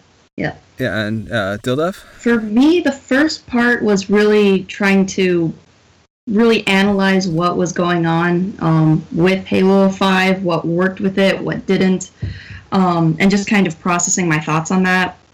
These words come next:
Speaker 1: most of which ended up on the Halo Archive blog. And then, yeah, waiting out,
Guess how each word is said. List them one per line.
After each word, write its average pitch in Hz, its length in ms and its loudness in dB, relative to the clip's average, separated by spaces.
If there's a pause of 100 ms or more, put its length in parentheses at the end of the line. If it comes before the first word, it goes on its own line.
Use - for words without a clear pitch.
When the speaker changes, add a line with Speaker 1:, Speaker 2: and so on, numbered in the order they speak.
(240)
Speaker 1:
most 185 420 2
of 175 80 -2
which 175 180 -2
ended 170 220 -2
up 170 220 -2
on 165 200 0
the 160 160 2
Halo 165 240 0
Archive 160 380 0
blog. 165 340 0 (640)
And 190 220 4
then, 180 400 2 (300)
yeah, 202 320 2
waiting 175 440 0
out, 175 460 -2